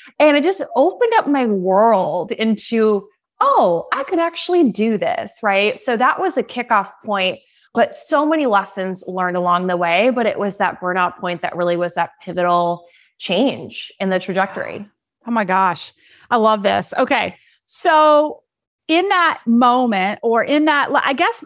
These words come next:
Speaker 2: what I'm curious about is kind of experiencing that
Speaker 1: Mm-hmm.
Speaker 2: burnout. Did you already know or have kind of a calling prior to leaving?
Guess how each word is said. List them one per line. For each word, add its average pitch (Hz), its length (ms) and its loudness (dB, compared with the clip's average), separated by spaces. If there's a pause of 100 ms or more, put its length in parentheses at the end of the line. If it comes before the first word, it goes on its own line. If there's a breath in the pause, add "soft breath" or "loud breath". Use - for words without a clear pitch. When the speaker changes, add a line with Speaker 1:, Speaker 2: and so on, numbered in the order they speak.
Speaker 2:
what 254 240 2
I'm 269 180 2
curious 196 460 0
about 196 400 0
is 214 400 -2
kind 285 220 0
of 262 120 -4
experiencing 233 640 -2
that 196 160 0
Speaker 1:
Mm-hmm. 196 80 -4
Speaker 2:
burnout. 190 440 0 (640)
Did 277 240 0
you 330 320 4
already 480 580 4
know 254 360 4
or 254 140 0
have 233 760 0
kind 240 300 -2
of 202 340 2 (400)
a 180 140 2
calling 294 800 4
prior 247 560 2
to 240 180 -4
leaving? 220 640 0